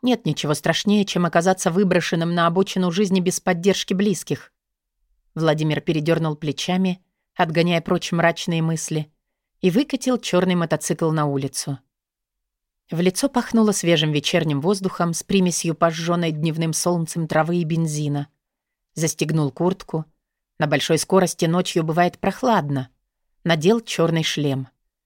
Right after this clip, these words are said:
Отключил звук в сотовом телефоне и завел мотор.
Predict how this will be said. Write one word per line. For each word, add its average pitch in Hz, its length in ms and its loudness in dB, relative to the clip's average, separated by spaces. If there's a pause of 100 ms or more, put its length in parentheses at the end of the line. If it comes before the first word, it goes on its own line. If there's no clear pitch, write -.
(140)
Отключил 202 540 0
звук 185 340 -2
в - 80 -12
сотовом 151 400 0
телефоне 202 640 -2 (300)
и - 80 0
завел 226 320 4
мотор. 220 520 0